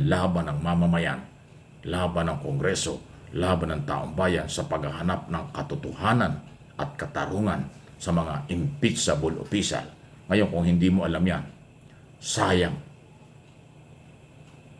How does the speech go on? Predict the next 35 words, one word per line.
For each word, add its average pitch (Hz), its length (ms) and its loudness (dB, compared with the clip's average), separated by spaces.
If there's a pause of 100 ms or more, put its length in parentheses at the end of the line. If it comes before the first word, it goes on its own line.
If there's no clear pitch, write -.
(220)
ang 90 100 2
mga 82 280 2 (1300)
pagbotong 85 560 2
ginawa 76 400 -2 (200)
para 82 240 0
maging 78 320 -2
senador 71 480 -2
ka. - 320 -10
Actually, 117 400 2
ito 113 160 -2
si 95 160 -2
Jinggoy, 110 320 4
hindi 90 160 2
pa 101 160 2
nga 98 180 0
tapos. - 220 -8
May 80 80 -2
kaso 71 340 -2
pa 82 140 -2
itong 85 320 0
corruption 90 480 -2
eh. 69 40 -4 (360)
Sa - 160 -4
Sandigan 80 320 0
Bayan, 87 320 0
hindi 73 160 -4
pa 73 80 -4
naman 80 240 0
nadidismiss 80 560 -2
eh. - 80 -12 (680)
Di - 80 -4
ba? 76 160 -2
Pero - 400 -4
ibang-iba 85 400 0
ang 78 100 -2